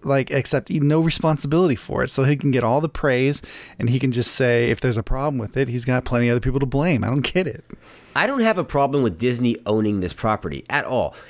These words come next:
Speaker 2: To me, under Lucas, Star Wars was like a guy who owned a beautiful Ferrari and kept it in the garage and kept saying, "I'm gonna
Speaker 1: Exactly.
Speaker 2: take this fucker out one day. You just wait until the right weather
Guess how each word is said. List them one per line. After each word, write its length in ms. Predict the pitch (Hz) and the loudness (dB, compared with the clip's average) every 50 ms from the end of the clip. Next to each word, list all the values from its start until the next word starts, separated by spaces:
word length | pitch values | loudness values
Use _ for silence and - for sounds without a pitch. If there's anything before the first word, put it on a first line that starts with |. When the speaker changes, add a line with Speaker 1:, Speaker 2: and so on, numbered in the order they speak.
| - _ _ _ _ _ _ - | -20 _ _ _ _ _ _ -4
Speaker 2:
To 120 | 151 170 | 0 2
me, 220 | 220 269 285 285 | 2 2 2 2
under 240 | 214 180 185 165 156 156 | 2 2 2 0 0 0
Lucas, 400 | 131 139 147 143 - 143 135 - | 2 2 0 2 0 0 0 0
Star 340 | - - - 151 147 160 | -2 -2 0 0 2 2
Wars 400 | 175 160 160 170 170 165 160 131 | 0 0 0 2 2 2 2 0
was 140 | 113 127 117 | 0 -2 0
like 160 | 113 127 120 | 0 0 0
a 60 | 113 104 | -2 -2
guy 320 | 92 123 113 117 127 120 | 0 0 0 2 0 0
who 120 | 117 127 | 0 0
owned 200 | 101 113 117 110 | 0 2 2 0
a 40 | 95 | 0
beautiful 320 | 82 98 117 123 101 117 110 | 0 0 0 0 0 -2 -6
Ferrari 520 | - - 104 101 101 98 101 107 101 95 | -4 -2 0 2 2 2 2 2 2 0
and 100 | 87 - | -2 -2
kept 220 | - 117 104 - | -4 -4 -4 -4
it 40 | 120 | -6
in 60 | - | -6
the 80 | 85 87 | -6 -6
garage 480 | 80 85 90 92 90 92 95 95 90 104 | -4 -2 0 0 2 2 0 0 -2 -4
and 100 | 92 - | -6 -2
kept 180 | 123 117 - | -2 -2 -2
saying, 260 | - - 123 110 107 | 0 0 0 0 0
"I'm 20 | - | 0
gonna 80 | 160 147 131 113 131 123 - 277 294 | 0 -2 0 2 2 4 4 4 4
Speaker 1:
Exactly. 180 | 254 - 202 | 2 2 2
Speaker 2:
take 160 | 190 202 208 | 0 0 2
this 180 | - 190 165 - | 0 -2 -2 -2
fucker 400 | - 185 175 165 - 151 139 143 | -2 -2 -2 -2 0 0 2 2
out 160 | 143 160 117 | 2 2 0
one 180 | 120 117 107 101 | 0 -2 -2 0
day. 140 | 101 104 101 | 0 2 2
You 140 | 120 175 | 2 2
just 180 | 185 220 185 143 | 2 0 -2 0
wait 220 | 147 175 175 156 | 0 0 0 0
until 160 | 123 117 135 123 | 0 -2 0 0
the 80 | 120 | 0
right 300 | 110 120 143 175 196 143 143 | 2 2 2 2 2 0 0
weather 400 | 139 165 170 156 170 170 175 170 | 0 0 2 2 2 2 2 0